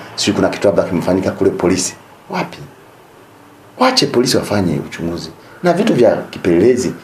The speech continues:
sio lazima vyote vitoke kwenye vyombo vya habari. Tunataka tupate chanzo, nini kimetokea wapi,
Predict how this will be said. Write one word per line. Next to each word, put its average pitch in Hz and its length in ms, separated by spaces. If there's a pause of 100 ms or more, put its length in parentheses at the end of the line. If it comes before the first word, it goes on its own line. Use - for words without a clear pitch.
(200)
sio - 220
lazima 240 240
vyote 156 240
vitoke 107 300
kwenye 82 240 (260)
vyombo 82 200
vya - 180
habari. - 260 (340)
Tunataka - 360
tupate - 460 (600)
chanzo, 87 560 (540)
nini 82 460 (280)
kimetokea 73 440
wapi, 85 460